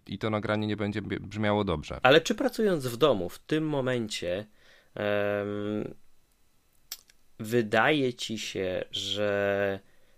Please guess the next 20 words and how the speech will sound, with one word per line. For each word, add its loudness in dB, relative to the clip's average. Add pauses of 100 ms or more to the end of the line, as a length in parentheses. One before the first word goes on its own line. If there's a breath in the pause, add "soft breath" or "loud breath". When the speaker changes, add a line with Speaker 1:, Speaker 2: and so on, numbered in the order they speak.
(800)
Speaker 2:
ta, 2
ta -2
liczba -2
zleceń -2
dla -4 (240)
zajmujących -2
się -8
takimi, -6 (340 loud breath)
mm, -2
rzeczami 0
osób, -4 (500)
y, -2
może, 2 (120)
może 6
jej 8
przybywać? 6 (340 loud breath)
I 6
skąd 8
wzięła 10
się 8